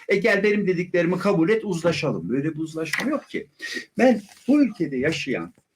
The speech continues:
tek bir farklı insanın dahi yeni anayasayla ilgili bir endişesinin olmayacağı bir modeli kurmak, e, taraftarıyım. Bu model parlamenter demokratik sistem olmalı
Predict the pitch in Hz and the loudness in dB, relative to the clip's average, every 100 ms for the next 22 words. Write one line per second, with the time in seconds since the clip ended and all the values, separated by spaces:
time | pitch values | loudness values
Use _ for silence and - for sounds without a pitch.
0 | _ - 320 - - 170 202 143 - 147 | _ -4 -2 -2 -8 -2 -2 -2 -4 -4
1 | 156 196 214 170 147 147 190 208 170 143 | -4 -6 -4 -2 -2 -2 0 0 0 0
2 | 143 - _ _ _ - 117 151 269 262 | -6 -18 _ _ _ -4 0 0 0 -2
3 | 175 147 - 143 113 110 269 247 - 101 | -2 -2 -2 -4 -2 -4 -6 -8 -8 -6
4 | 98 131 127 120 123 120 113 - 123 110 | -6 -2 -2 -2 -4 -4 -6 -2 -2 -2
5 | - - 208 185 151 127 117 113 107 98 | -4 -4 -4 -2 0 0 0 -2 -2 -4
6 | 98 95 95 95 92 _ 87 - - _ | -8 -8 -10 -10 -14 _ -20 -18 -18 _
7 | _ _ _ 64 69 65 64 _ - - | _ _ _ -20 -20 -20 -20 _ -12 -12
8 | - - - _ _ _ _ - _ _ | -16 -20 -20 _ _ _ _ -20 _ _
9 | 233 180 120 110 - - _ _ - 117 | 0 2 2 0 -4 -12 _ _ -6 -2
10 | 131 127 123 139 127 110 107 107 87 87 | 2 2 0 -2 -2 -2 -4 -4 -6 -12
11 | - - - - 151 151 151 151 165 190 | -12 -10 -6 -4 0 0 0 0 -2 -6